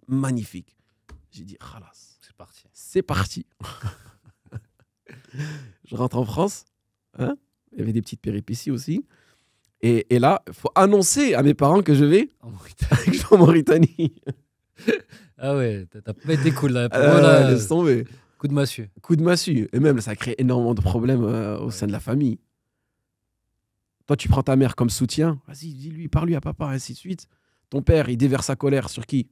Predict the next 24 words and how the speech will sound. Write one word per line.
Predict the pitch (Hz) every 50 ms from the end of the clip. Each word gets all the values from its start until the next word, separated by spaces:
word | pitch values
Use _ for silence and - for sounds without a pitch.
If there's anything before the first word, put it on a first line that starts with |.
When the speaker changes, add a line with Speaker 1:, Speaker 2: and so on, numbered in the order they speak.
| _ _ _
Speaker 1:
Sur | _ - 107
ta | - 117 120
mère, | 139 160 165 127
c'est | - 127
ta | 113 127 127
Speaker 2:
Mm. |
Speaker 1:
faute, | 117 156 156 -
c'est | - -
ta | 107 113
responsabilité, | 120 120 113 120 - 113 110 131 127 135 - 170 165
et | - 95
ainsi | 131 135 -
de | - -
suite. | 180 165 - - _ _ _ _
Laisse-le, | - 143 139 - - 170 156
khalé, | - - 135 139 135
iqra, | - - 143 160 -
khalé, | - 98 92 131 147 131 - - - _ _ -
laisse-le | 123 - - 147
travailler, | - - 135 139 147 143 156 170 156
et | 139
ainsi | 135 - - 139
de | -
suite. | - 180 175 156 -